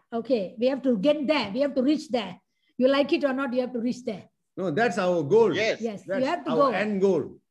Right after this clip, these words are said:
Speaker 1: Yes.
Speaker 2: But the
Speaker 3: Betul.
Speaker 2: process,
Speaker 1: Well, yeah.
Speaker 2: but the process is
Speaker 1: Not
Speaker 2: okay.
Speaker 1: one birth.
Speaker 2: No, can I, can I share this? Can I simplify this? Correct me if I'm wrong, uh, Parsana.
Speaker 3: Please.
Speaker 2: Our end goal is to reach moksha.
Speaker 1: Yeah.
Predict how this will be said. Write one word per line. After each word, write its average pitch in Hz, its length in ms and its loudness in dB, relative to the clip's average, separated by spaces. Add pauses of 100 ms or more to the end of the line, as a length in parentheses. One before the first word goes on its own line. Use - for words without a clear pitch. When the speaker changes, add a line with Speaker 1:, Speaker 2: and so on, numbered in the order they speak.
(220)
Speaker 1:
Yes. 87 320 -20 (200)
Speaker 2:
But 160 280 -6
the 160 160 -2
Speaker 3:
Betul. - 240 0
Speaker 2:
process, 254 380 2
Speaker 1:
Well, - 160 -16 (140)
yeah. 226 140 -2 (100)
Speaker 2:
but 175 60 -4
the 185 120 0
process 196 680 2
is 214 420 -2 (140)
Speaker 1:
Not 311 200 -2
Speaker 2:
okay. 285 80 -4
Speaker 1:
one 294 240 2
birth. 262 280 0 (340)
Speaker 2:
No, 196 180 -2
can 202 240 -2
I, 247 160 2
can 202 220 -4
I 220 140 -2
share 208 280 -2
this? 185 280 -2 (140)
Can 160 160 -6
I 190 100 -2
simplify 175 640 -2
this? 143 240 -2 (140)
Correct 180 260 0
me 180 180 -4
if 135 80 -6
I'm 135 200 -4
wrong, 143 280 -4
uh, 107 100 -12 (340)
Parsana. 135 440 -4
Speaker 3:
Please. 185 280 -4 (440)
Speaker 2:
Our 170 240 2
end 254 380 2
goal 262 500 6 (320)
is 202 260 -2
to 190 220 2
reach 196 480 -4 (300)
moksha. 147 580 -4
Speaker 1:
Yeah. 180 120 -14